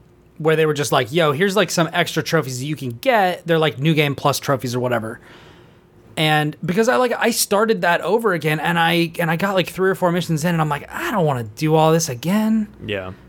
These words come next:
Speaker 1: Like, whereas with Miles, I was like, "Okay, let me go into this with the context of I know who is who and I know what's gonna happen." And it was really, it was in and out. Like, I, I literally, I got to the point and I was, and I started to fight, um, or I started to get to, like,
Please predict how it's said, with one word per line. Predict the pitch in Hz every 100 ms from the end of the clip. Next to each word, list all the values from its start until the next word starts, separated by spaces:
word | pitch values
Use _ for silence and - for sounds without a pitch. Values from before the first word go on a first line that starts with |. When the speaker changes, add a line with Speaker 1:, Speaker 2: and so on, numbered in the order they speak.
| -
Speaker 1:
Like, | 175 160
whereas | 190 220 220 180
with | 202
Miles, | 175 247 254 185
I | - 208
was | 202
like, | 190 170 -
"Okay, | 196 170 147 - - _
let | 156 233
me | 262
go | 254
into | 240
this | 220 185
with |
the | 175
context | - 170 165 165 160 -
of | 151 147 131 _ -
I | 151
know | 165 170 180
who | 170 185
is | 175 165
who | 175 165
and | 151
I | 147
know | 143 151
what's | 147 147
gonna | 156 123
happen." | 123 147 - 120 113 - - - _ _ _ _ -
And | 175 185
it | 190
was | 190 135 127 151
really, | 220 220 165 143
it |
was | 147 151
in | 180
and | 165
out. | 180 147
Like, | 165
I, | 190 190 180
I | 165
literally, | 180 214 226
I | 190 160
got | 170 185
to | 196
the | 185
point | - 180 185
and | 147
I | 165
was, | 170 127 -
and | 151
I | 156
started | 156 - 165 156
to | 156
fight, | - 151 151 - -
um, | 147 139 131 123 - - -
or | 147
I | 147
started | - 156 143
to |
get | 123 139 -
to, | 147
like, | 131 120